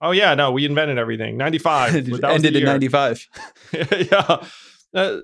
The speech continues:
Speaker 1: it's embarrassing, really. And we can all sense it. Like, uh, everyone just has this collective groan when it comes to government and technology.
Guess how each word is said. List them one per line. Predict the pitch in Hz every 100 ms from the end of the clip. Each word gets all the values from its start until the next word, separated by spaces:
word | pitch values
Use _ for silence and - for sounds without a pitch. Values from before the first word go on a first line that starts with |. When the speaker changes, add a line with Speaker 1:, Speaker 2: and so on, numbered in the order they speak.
| -
Speaker 1:
it's | 202
embarrassing, | 254 233 262 - 123 110
really. | 165 143 117
And | 143 170
we | 202
can | 269
all | 277 220
sense | 214 160
it. | 113 113
Like, | 143 139
uh, | 170 165
everyone | - 185 226 208
just | 175
has | 165 165
this | 147
collective | - 151 147 143 110
groan | 113 127 127 127 120 117
when | 120
it | 113
comes | - 127 120
to | - 120 113
government | 113 123 120 117
and | 113
technology. | 117 107 120 123 117 117 113